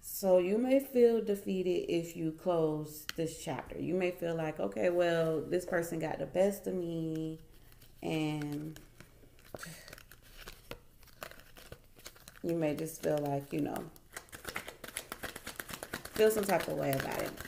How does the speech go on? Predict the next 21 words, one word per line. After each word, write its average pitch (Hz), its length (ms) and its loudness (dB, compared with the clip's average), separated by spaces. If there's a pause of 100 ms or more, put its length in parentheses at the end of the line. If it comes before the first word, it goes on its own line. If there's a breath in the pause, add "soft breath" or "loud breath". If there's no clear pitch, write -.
(400)
That's 214 160 -2
the 214 100 2
future - 380 2
energy. 151 400 -2 (3000)
Or 156 140 4
someone's 190 640 0
jealous, 151 460 0
okay? 156 220 -4
And 151 160 -2
we 147 80 -2
got 147 240 -6
you 165 80 -2
guys' 143 460 -2
energy, 147 340 -6 (360 loud breath)
the 170 80 -2
Sun 165 320 0
card. 143 340 -4 (120)
But - 200 2
look, 165 400 -2 (200)
going 175 320 2
ahead, 202 680 0